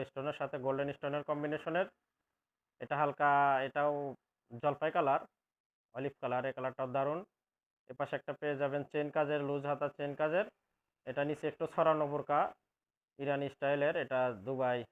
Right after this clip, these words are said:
ক্রিস্টাল কাপড়ের ভিতর পেয়ে যাবেন মিষ্টি কালারটি, সরি, পেঁয়াজ কালারটি পেয়ে যাবেন। আর এপাশে আর একটা, যেটা তিন নম্বর বোরকা বাস তৈরি হতে যাচ্ছে, সেটা পেয়ে যাবেন হালকা বেগুনি কালার, এটা জয়েন্ট কাটি দুবাই জাফরান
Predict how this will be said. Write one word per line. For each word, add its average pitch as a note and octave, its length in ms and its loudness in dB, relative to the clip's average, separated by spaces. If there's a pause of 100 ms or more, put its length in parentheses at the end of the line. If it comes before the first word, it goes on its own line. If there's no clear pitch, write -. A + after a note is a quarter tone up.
(460)
ক্রিস্টাল C#3 400 -6
কাপড়ের D3 300 -4
ভিতর D3+ 240 -8
পেয়ে E3 180 0
যাবেন D#3+ 240 -2
মিষ্টি D#3+ 300 -6
কালারটি, D#3 340 -2 (1160)
সরি, B2 240 -6
পেঁয়াজ D3 280 0
কালারটি D3 360 -4
পেয়ে D#3+ 200 0
যাবেন। E3 220 0 (680)
আর - 60 -6 (140)
এপাশে D3+ 320 -2
আর D3 120 4
একটা, - 200 -2 (120)
যেটা D3 240 -2
তিন D3+ 180 -2
নম্বর C#3+ 260 0
বোরকা C#3+ 280 -2
বাস C3+ 180 -2
তৈরি C#3 180 -6
হতে C#3 200 -6
যাচ্ছে, D3 280 -2 (640)
সেটা C#3+ 240 -4
পেয়ে C#3+ 160 0
যাবেন C3+ 240 -2
হালকা C#3 260 0 (120)
বেগুনি C#3+ 400 0
কালার, D3+ 260 2 (880)
এটা B2+ 160 -2 (160)
জয়েন্ট C#3+ 240 0
কাটি D3+ 260 -2
দুবাই C3+ 300 0
জাফরান C3+ 320 -2